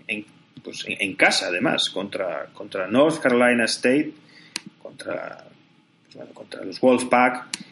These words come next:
eh, donde se pilló un cabreo monumental, eh, desde casa Coach K. Recordemos que está recuperándose de, de su operación de espalda.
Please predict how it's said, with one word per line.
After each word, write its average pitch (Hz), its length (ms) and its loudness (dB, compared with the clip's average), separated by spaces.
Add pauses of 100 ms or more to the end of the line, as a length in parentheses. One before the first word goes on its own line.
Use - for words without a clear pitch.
(140)
eh, 98 800 2
donde 95 220 -4
se - 320 0
pilló 95 300 0
un 113 320 0 (280)
cabreo 131 540 4
monumental, 127 960 4
eh, 101 640 0
desde 101 360 0
casa 104 580 2
Coach 120 340 2
K. 117 80 4 (300)
Recordemos 95 400 -6
que - 80 -8
está 101 460 -2
recuperándose 101 720 -4
de, 98 340 -2
de 98 160 -4
su 98 220 -4
operación 95 480 -4
de - 60 -4
espalda. 160 480 0